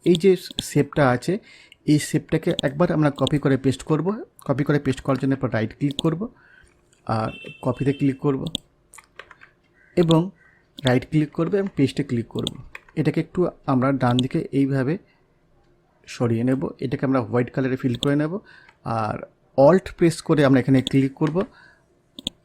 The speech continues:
আর এটাকে আমরা bring to front করে নেব control plus home-এ ক্লিক করে, ঠিক আছে? এই হোয়াইটটাকে আমরা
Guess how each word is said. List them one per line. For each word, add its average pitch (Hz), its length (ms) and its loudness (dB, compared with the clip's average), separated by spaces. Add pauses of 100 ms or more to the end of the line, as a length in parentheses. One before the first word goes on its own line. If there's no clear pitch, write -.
(360)
আর 123 160 -2 (100)
এটাকে 139 300 0
আমরা 151 160 4
bring 135 320 4
to 143 100 -2
front 135 300 2
করে 139 140 2
নেব 156 80 6
control 165 580 2 (260)
plus 135 200 2 (180)
home-এ 147 200 6
ক্লিক 127 300 -2
করে, - 240 -10 (1200)
ঠিক 220 160 0
আছে? - 140 -4 (800)
এই 131 140 4
হোয়াইটটাকে 143 680 0 (100)
আমরা 143 300 0